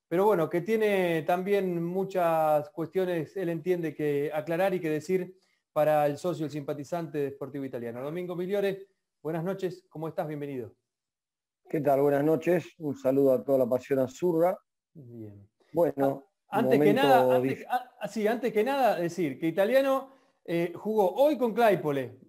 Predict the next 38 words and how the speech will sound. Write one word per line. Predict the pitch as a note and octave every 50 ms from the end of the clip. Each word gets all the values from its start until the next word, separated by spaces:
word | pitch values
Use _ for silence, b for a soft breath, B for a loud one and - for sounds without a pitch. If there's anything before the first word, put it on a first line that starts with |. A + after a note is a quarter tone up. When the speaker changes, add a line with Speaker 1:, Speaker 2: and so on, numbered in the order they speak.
| _ _ _
Speaker 1:
Esta | - G3+ F#3 - G3+ G#3
nota | A#3 A3+ G#3
está | - G#3 G3+
grabada, | G3+ G3+ G#3 G#3+ G3 F3 D#3 C#3 B2 A#2+ - _ _
eh, | D3+ D3+ D#3 D#3 D#3
está | D#3+ C#3+ - F3+ F3+
grabado | F#3 F3+ F3+ F#3+ G3+ G3
el | E3+
programa | F3 F#3 G3 G3 F#3+
el | F#3 F#3
día | G3+ G3 F#3
de |
ayer, | F3 E3+ - A3 G#3+ F3+ C#3+ A#2+ - - _ _ _
¿sí? | - E3 F#3 G#3+ F#3
Porque | E3+ D#3 C#3+
estamos | C#3+ - F3+ F3 D#3+ C3+
en | D#3+
la | D#3 D3+
transmisión | - D#3+ D3+ D3+ D3 E3 F#3+ F#3+
en | F3+ D#3 C#3
pleno, | D#3+ E3+ E3+ E3 D#3+ D3+ C#3 b b b b b b b
en | D3+ C#3
pleno | E3+ F3 F3 E3
partido | - E3 D#3+ D3+ G#3 G#3+ G#3+ G#3 G3 F#3+
y, | E3+ D3+
y, | D3+ D3+ C#3+ D3 D3+ E3 E3
y |
no | D#3 F3+
nos | F#3+ F#3 E3+
daban | F3+ F#3+ F#3 F3 E3+
los | E3 E3+
tiempos. | F3 D#3 C3+ C3+ A#2+
Por | D3+ E3 F3+
eso | F3 F#3 F3
lo | E3
grabamos | E3+ E3+ F3+ G3 G#3 G3+ F#3 -
antes | G3 G3+ G3 E3+ G3+ F#3+ F3+
de | F#3 G3 G#3 G#3+ G#3+ -